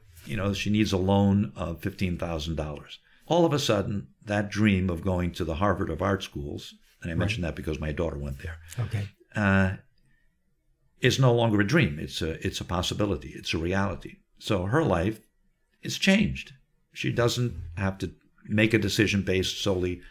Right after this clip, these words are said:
Speaker 1: on money. For another kid, going to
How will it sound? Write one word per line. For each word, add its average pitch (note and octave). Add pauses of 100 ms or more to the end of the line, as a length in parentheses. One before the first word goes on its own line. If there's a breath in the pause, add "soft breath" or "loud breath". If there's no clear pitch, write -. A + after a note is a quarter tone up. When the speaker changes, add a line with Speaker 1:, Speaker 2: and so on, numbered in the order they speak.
(460 loud breath)
Speaker 1:
on F#2
money. D2+ (180)
For -
another G3
kid, E2 (300)
going G#2
to G2